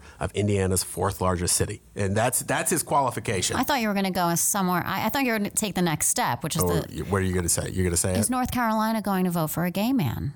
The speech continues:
Speaker 1: Well, that's, that's, that's also part of it, and there's no, no hiding from that. I mean, Jim, what, what is, what is your, your, your gut say about that? Now that, I mean, I don't think there's any question that the voters here are, are probably starting to take a more serious look at it.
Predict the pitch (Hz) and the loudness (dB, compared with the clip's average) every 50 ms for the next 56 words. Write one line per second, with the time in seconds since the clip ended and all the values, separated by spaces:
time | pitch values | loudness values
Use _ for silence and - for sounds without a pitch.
0 | - - 143 165 175 180 143 - - - 113 123 123 - - - - - 117 - | -4 -2 0 0 2 2 0 0 0 0 0 -2 -2 -2 -6 -4 0 0 0 2
1 | - - - 98 113 - - 117 - - 117 123 107 87 90 - - 92 92 92 | 2 0 2 4 4 4 2 0 2 2 2 2 2 -2 -4 -4 -2 0 0 0
2 | 90 90 101 95 98 98 95 87 95 92 104 104 98 90 101 104 110 - 135 156 | 0 0 0 2 2 2 2 0 0 0 2 2 0 0 0 0 0 2 2 2
3 | 147 131 - - - - - - - - - 151 156 151 170 185 - 160 185 190 | 2 0 -2 -6 -18 -20 -20 -20 -12 -2 0 0 0 2 0 -2 0 -2 0 0
4 | 190 170 - 139 117 147 156 165 143 120 120 123 120 117 113 107 98 98 110 107 | 0 0 -2 -2 -2 -2 0 0 0 0 0 2 2 2 2 0 0 0 0 -2
5 | 95 - - - 104 104 98 - 107 101 - - - 104 98 90 95 92 92 - | -2 -4 -6 -2 -2 -2 0 2 0 0 0 0 0 0 0 2 0 0 0 0
6 | 98 95 85 107 117 123 131 131 123 113 - 120 123 120 135 160 175 175 160 139 | -2 -2 0 0 0 2 2 2 0 0 0 0 0 0 2 2 2 2 2 2
7 | 123 123 123 104 95 - - 180 151 - - 110 98 90 95 110 107 104 98 - | 2 0 0 0 -2 0 0 0 0 0 -2 -2 -2 0 0 2 2 2 0 0
8 | - 113 98 95 92 92 95 - 90 - - 113 - 98 85 - - - - - | 0 0 2 2 2 0 0 0 -2 0 0 0 2 0 -2 -4 -8 -18 -10 -10
9 | - - 110 117 123 120 104 92 87 - - 92 90 92 92 90 90 92 90 90 | -6 -2 0 0 2 2 0 -2 -2 -4 -4 -4 -2 -2 -2 0 0 2 2 2
10 | 87 - - 90 90 92 90 - - 101 - - - - 101 _ _ _ _ _ | 0 0 0 0 0 0 -2 -2 -2 -4 -4 -6 -8 -14 -18 _ _ _ _ _
11 | _ _ - | _ _ -18